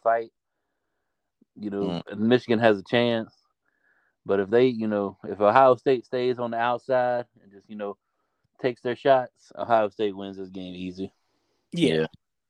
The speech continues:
Speaker 3: And I, I think, and it, this is kinda weird that I'm picking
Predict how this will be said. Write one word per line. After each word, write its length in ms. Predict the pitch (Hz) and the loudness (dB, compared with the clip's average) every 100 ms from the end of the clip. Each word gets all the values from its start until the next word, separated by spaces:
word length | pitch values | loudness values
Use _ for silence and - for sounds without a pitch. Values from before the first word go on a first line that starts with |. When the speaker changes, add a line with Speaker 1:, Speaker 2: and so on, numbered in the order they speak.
| - | -12
Speaker 3:
And 140 | 127 | -6
I, 280 | 127 139 156 | -2 0 0
I 60 | 160 - | -2 -2
think, 440 | 165 156 139 _ _ _ _ _ _ _ _ _ _ _ - | -2 -2 -6 _ _ _ _ _ _ _ _ _ _ _ -8
and 120 | 160 | -6
it, 140 | 262 170 | -6 -4
this 240 | 190 311 | -2 -2
is 80 | 226 | -2
kinda 240 | 185 170 | -2 -2
weird 280 | 131 139 151 | 0 0 0
that 80 | 143 | 0
I'm 140 | 123 120 | -2 -4
picking 500 | - 147 151 139 135 | -6 -6 -4 -6 -8